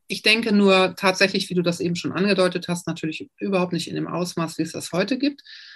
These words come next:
Man weiß, dass, ähm, Schilddrüsenerkrankungen durch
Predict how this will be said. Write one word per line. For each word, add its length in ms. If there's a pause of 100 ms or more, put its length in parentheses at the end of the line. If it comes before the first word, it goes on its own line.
(140)
Man 220
weiß, 680
dass, 500
ähm, 400
Schilddrüsenerkrankungen 1500
durch 520